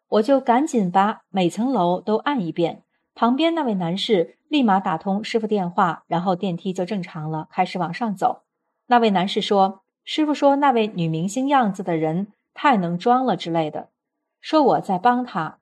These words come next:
请问这个梦什么意思？跟我的莲花有关系吗？昨天早晨我上香问过菩萨莲花的事情。答：是提示他要严防色诱。问：今天是我家孩子的六岁生日，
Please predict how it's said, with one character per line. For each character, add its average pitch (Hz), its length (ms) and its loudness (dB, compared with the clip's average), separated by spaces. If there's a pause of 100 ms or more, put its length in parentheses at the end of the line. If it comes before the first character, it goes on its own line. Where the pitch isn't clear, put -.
请 202 220 0
问 190 160 2
这 233 140 -2
个 220 80 -2
梦 185 160 0
什 170 180 -6
么 156 60 -6
意 151 160 -6
思？ - 320 -8
跟 294 140 0
我 247 120 2
的 156 80 -2
莲 156 220 -2
花 262 220 -2
有 190 120 -2
关 160 300 -4
系 170 160 -8
吗？ 151 200 -12 (380)
昨 233 160 4
天 285 200 2
早 190 200 2
晨 175 360 -4 (240)
我 - 160 4
上 240 240 2
香 247 180 0
问 247 160 -2
过 190 140 0
菩 165 160 -4
萨 175 140 -2
莲 160 200 -4
花 233 180 -2
的 208 120 -2
事 170 200 -6
情。 - 280 -14 (640)
答： 185 380 -4 (220)
是 262 240 -4
提 226 220 -6
示 226 180 -2
他 214 380 -4
要 196 260 0
严 170 280 -2
防 180 200 -4
色 185 280 -2
诱。 165 340 -4 (880)
问： 185 320 0 (300)
今 311 200 -2
天 311 180 0
是 269 200 -2
我 165 160 0
家 220 200 -2
孩 185 240 -4
子 180 140 -6
的 165 220 -2
六 202 160 -2
岁 175 180 -6
生 196 260 -6
日， - 260 -4